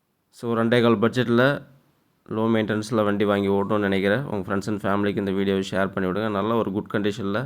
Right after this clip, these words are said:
சூப்பரான வெஹிக்கிளுங்க. மைல், கிலோமீட்டர் பார்த்தீங்கன்னா, அறுபத்தஞ்சாயிரம் சம்திங் தான் இது வரைக்கும் ஓடி இருக்கு. உங்களுக்கு டியூவல் இ-, டியூவல் ஏர் பேக் வந்துரும், ஏ பி எஸ்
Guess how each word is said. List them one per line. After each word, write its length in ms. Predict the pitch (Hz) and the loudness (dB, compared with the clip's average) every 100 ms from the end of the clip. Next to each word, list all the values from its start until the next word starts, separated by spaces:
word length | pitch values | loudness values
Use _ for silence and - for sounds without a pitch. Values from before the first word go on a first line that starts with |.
| 143 - _ _ _ _ _ | -8 -20 _ _ _ _ _
சூப்பரான 400 | 117 107 107 107 98 | -8 -2 0 2 2
வெஹிக்கிளுங்க. 440 | 98 95 90 92 127 131 139 - | 0 -2 -4 -4 -4 -8 -12 -6
மைல், 220 | 95 98 - - - _ - | -2 -2 -2 -6 -10 _ -2
கிலோமீட்டர் 440 | 110 110 104 104 95 | 0 2 0 -2 -2
பார்த்தீங்கன்னா, 360 | 90 98 147 151 - _ _ _ _ _ _ - | -2 -4 -4 -8 -14 _ _ _ _ _ _ -8
அறுபத்தஞ்சாயிரம் 600 | 110 113 120 110 110 120 113 | -6 -2 0 4 2 2 -2
சம்திங் 300 | 95 104 98 | -2 0 0
தான் 100 | 98 | 0
இது 80 | 95 | 0
வரைக்கும் 300 | 92 95 92 | -2 -2 0
ஓடி 140 | 98 98 | 0 0
இருக்கு. 180 | 90 95 131 - _ _ _ _ | -2 -6 -8 -16 _ _ _ _
உங்களுக்கு 280 | - 90 92 | -8 -6 -2
டியூவல் 220 | 92 92 90 - | 0 0 -2 -8
இ-, 100 | - _ _ _ _ _ _ _ _ _ - | -10 _ _ _ _ _ _ _ _ _ -8
டியூவல் 220 | 101 98 101 | -4 2 2
ஏர் 120 | 107 | 4
பேக் 180 | 107 101 | 2 4
வந்துரும், 280 | 95 98 127 101 | 2 2 0 2
ஏ 60 | 104 | 0
பி 80 | 107 | 0
எஸ் 120 | 101 | -2